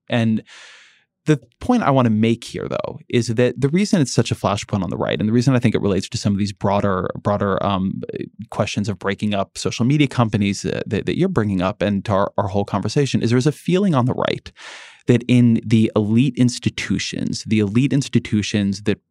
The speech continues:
are fundamentally private, but now play these quasi-public roles, a Twitter, a Facebook, the sort of elite educational institutions, that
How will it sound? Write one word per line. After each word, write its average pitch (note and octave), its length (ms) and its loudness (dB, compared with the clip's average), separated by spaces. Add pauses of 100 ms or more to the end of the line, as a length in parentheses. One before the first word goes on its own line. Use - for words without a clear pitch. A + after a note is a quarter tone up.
(240)
are A2 160 2
fundamentally F3 600 0
private, - 640 -2
but G#2 80 0
now B2 160 2
play G#2 480 0
these F2+ 220 -4
quasi-public - 840 -6
roles, A#2 380 2
a F2+ 60 -6
Twitter, G#2+ 420 0
a - 60 -2
Facebook, G2 640 -2 (440)
the A2+ 80 4
sort G#2+ 140 0
of F#2+ 60 0
elite G#2+ 260 0
educational G2+ 580 -2
institutions, - 800 -6 (920)
that C3 280 0